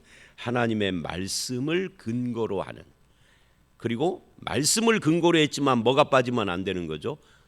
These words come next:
마음이 빠지면 안 되는 거죠. 내 마음을 드려야 하는 것이죠. 그런 신앙생활로 하나님께 영광을 돌리는 참된 정결이 뭐냐 하는 큰 주제 속에서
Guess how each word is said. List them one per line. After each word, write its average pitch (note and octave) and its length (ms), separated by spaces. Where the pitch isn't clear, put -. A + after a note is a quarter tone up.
마음이 A2+ 760
빠지면 C#2+ 520
안 - 160
되는 - 220
거죠. - 220
내 E2 240
마음을 B2+ 760
드려야 E2+ 440
하는 G2 220
것이죠. D2+ 600
그런 A2+ 400
신앙생활로 A2 1080
하나님께 G#2 680
영광을 D#2+ 580
돌리는 C2 360
참된 G#3 760
정결이 A2+ 680
뭐냐 F#2+ 460
하는 F#2+ 300
큰 F3+ 400
주제 B2+ 320
속에서 B2+ 600